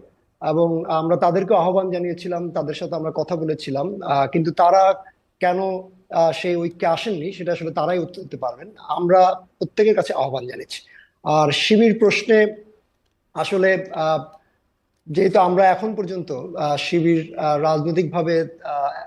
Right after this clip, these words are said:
উনিশশো একাত্তর সালে, আহ, বাংলাদেশের স্বাধীনতার,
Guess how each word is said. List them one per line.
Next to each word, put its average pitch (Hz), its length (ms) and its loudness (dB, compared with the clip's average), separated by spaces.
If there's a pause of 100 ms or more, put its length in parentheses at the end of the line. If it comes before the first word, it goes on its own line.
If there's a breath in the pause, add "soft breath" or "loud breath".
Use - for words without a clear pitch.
(120)
উনিশশো 147 220 -6
একাত্তর 147 400 -2
সালে, 151 400 -2 (360 soft breath)
আহ, 139 280 -2
বাংলাদেশের 151 600 -2
স্বাধীনতার, 170 560 -2